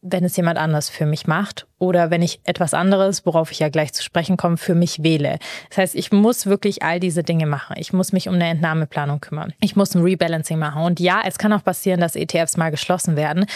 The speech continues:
Ich muss mich drum kümmern, dass das reallokiert wird, dieses Geld, dass ich das investiere. Ich muss mich um Steuern kümmern. Ich muss mal ins Depot reinschauen, ähm, und gucken, was da irgendwie abläuft.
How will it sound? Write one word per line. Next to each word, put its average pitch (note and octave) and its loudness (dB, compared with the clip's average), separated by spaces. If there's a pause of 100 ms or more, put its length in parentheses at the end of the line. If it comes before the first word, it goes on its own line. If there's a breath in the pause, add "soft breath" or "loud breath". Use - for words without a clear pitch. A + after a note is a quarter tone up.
(220 loud breath)
Ich F3+ -6
muss F3+ 2
mich F#3 2
drum E3+ 0
kümmern, F3+ 0 (240 loud breath)
dass F3+ -2
das - -4
reallokiert D#3 -2
wird, D#3+ -2
dieses D#3 0
Geld, D#3 -2
dass D#3 -2
ich - -12
das E3+ -4
investiere. E3+ 0
Ich D#3 -4
muss F3+ 0
mich G3+ 2
um F#3 2
Steuern F3 0
kümmern. D3+ -2
Ich E3 -6
muss F#3 0
mal F3 2
ins E3+ 0
Depot F#3 2 (320 loud breath)
reinschauen, F3+ 2
ähm, D#3+ 0
und F3 0
gucken, F#3 2
was E3 0
da E3 2
irgendwie E3+ 0
abläuft. E3+ -2